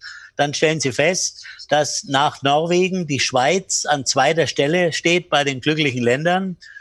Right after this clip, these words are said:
und Deutschland irgendwo im Mittelfeld liegt. Also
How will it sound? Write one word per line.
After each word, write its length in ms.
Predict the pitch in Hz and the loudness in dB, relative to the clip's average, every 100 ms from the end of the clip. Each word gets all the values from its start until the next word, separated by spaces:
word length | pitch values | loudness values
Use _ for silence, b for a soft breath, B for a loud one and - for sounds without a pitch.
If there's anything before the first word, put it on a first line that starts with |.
| B | B
und 200 | 143 143 | -6 0
Deutschland 440 | 147 156 165 160 160 | 2 0 0 -2 0
irgendwo 300 | 147 147 156 | -4 0 0
im 140 | 147 | 0
Mittelfeld 500 | 185 190 135 127 107 | 0 0 0 0 0
liegt. 380 | 107 90 - - B B B | -2 -4 -8 -18 B B B
Also 280 | 127 139 | 2 0